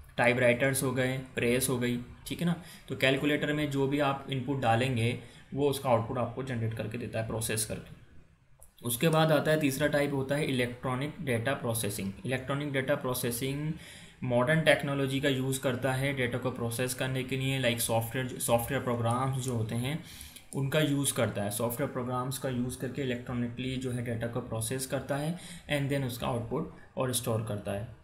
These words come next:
अगर हम बात करें future of data processing की, तो जो future है data processing का, वो सीधा का सीधा है cloud computing। आपको ये थोड़ा सा cloud computing के बारे में अलग से एक video में बना दूंगा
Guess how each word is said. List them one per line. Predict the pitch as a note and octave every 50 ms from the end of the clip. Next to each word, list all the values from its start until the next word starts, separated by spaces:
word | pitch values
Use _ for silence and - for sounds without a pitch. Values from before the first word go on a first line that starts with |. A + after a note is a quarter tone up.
| - _ _ _ _ _ _ _ _ _ _ _ - E3+ - -
अगर | C#3 C3+ D#3+
हम | E3 E3 E3+ E3
बात | D3+ D3 D3+ D3 -
करें | E3 D#3 E3 -
future | - D3+ C3 C3 D#3 D3+ D#3+
of | D#3+ D3+
data | C#3 C#3 C3 C3+ D3 D3
processing | D3+ D3+ C3 C3 - C3 C3 - C#3 C3+ C3 C3
की, | - D3+
तो | D3+ D#3 D3+ D3
जो | C#3+ D3 D3 D3
future | C#3+ - - - B2+ B2+ A#2+ - D#3+ D#3
है | C#3 C3+ C3+ A#2+
data | A#2 B2 A#2+ C3+
processing | C3 - C3 A#2+ A#2 A#2 A2+ A2 - A#2 A#2 A#2
का, | A#2 B2+ C3+
वो | C#3+ C3 B2+ C3 C3+
सीधा | C3 C3 A#2+ A#2+ A#2 A2+
का | A#2 B2
सीधा | A#2+ - A#2+ A2+ A#2
है | A#2 C3 C#3
cloud | C#3 - A#2+ A2+ A#2 A#2
computing। | A#2 - A#2 A2+ G#2+ A2 G2+ G2+ - - - - - - - - - - - - -
आपको | - B2+ C3 - - D3+
ये | D3 D3 D3+
थोड़ा | D3+ D3+ D3 C#3 D3 D3+ D3+
सा | D3 D3 C#3
cloud | - C#3 C3 C3+ C3+ -
computing | C#3 C3+ C3 B2+ A#2+ B2+ C3
के | C3 C#3
बारे | B2+ A#2+ A#2 A#2+ A#2+
में | C3 C3+
अलग | B2 A#2+ A#2+
से | A#2+ - C#3
एक | C3 A#2+
video | A#2+ A#2+ A#2 A#2+ B2 C3
में | B2+ B2 A#2
बना | A2+ A2 G#2+ G#2+
दूंगा | A2 A#2+ B2 B2+ C3 D#3+ -